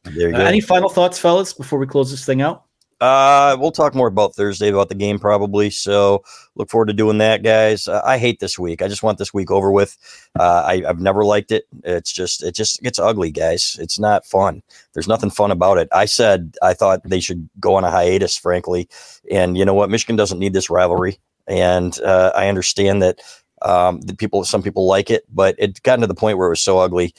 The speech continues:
Speaker 1: It's just, you know what? It's everything to lose to me and, and not a whole lot to gain when you play this game as a, from, from a Michigan point of view.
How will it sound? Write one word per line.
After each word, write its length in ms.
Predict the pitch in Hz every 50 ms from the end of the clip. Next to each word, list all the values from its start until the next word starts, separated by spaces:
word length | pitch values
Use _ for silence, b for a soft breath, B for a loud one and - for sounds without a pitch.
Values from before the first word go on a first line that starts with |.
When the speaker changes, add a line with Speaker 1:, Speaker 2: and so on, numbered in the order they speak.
| B B B B B -
Speaker 1:
It's 160 | 92 - -
just, 240 | - 110 95 - - 90 90
you 160 | - 92 95
know 80 | 95 95
what? 200 | 95 98 95 - - -
It's 280 | - 78 95 - -
everything 320 | 101 117 131 139 135 131 123
to 80 | 113
lose 240 | 101 107 110 110 -
to 100 | - 98
me 340 | 98 95 95 95 98 78 -
and, 280 | 85 87 87 85 - -
and 160 | 85 85 87
not 160 | 90 92 92
a 60 | 85
whole 160 | 82 90 90 85
lot 180 | 87 85 -
to 80 | - 80
gain 220 | 80 85 82 82
when 120 | 80 78 78
you 60 | 78
play 160 | - 76 73
this 160 | 78 80 80
game 300 | - 64 65 67 67 - -
as 120 | 76 80
a, 120 | 78 78 78 -
from, 240 | - 85 80 78 - B B B B
from 180 | _ - 101 92
a 40 | 90
Michigan 300 | 92 90 - - 78 78
point 220 | - 82 76 71
of 60 | 71
view. 200 | 73 67 62 -